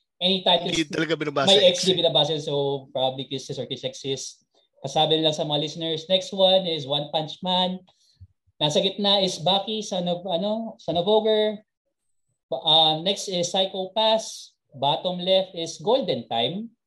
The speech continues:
Speaker 1: But, uh, bottom middle, Full Metal Alchemist Brotherhood, not the first one. And lastly is ReZero. Ang haba ng title. ReZero Kara Hajimero Isekai Seikatsu or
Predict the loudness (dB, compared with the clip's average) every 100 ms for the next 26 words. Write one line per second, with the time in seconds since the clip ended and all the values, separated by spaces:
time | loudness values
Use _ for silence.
0 | _ _ _ _ _ 0 2 2 0 0
1 | 2 2 2 0 0 4 4 2 -2 -4
2 | -4 -6 -4 -4 -2 -6 -8 0 2 2
3 | 0 -2 -2 -4 -6 -6 -4 -4 -4 0
4 | 2 2 0 -6 -4 0 0 -2 -10 -8
5 | -8 -8 -12 -10 -6 -4 -4 -6 -4 0
6 | 2 2 0 -6 _ _ _ -16 -10 -6
7 | -2 0 0 -2 0 0 -2 -2 -2 0
8 | -2 -2 0 2 2 2 0 -2 -2 -2
9 | -2 -8 -6 -4 -4 -6 -2 -2 0 -6
10 | -2 0 0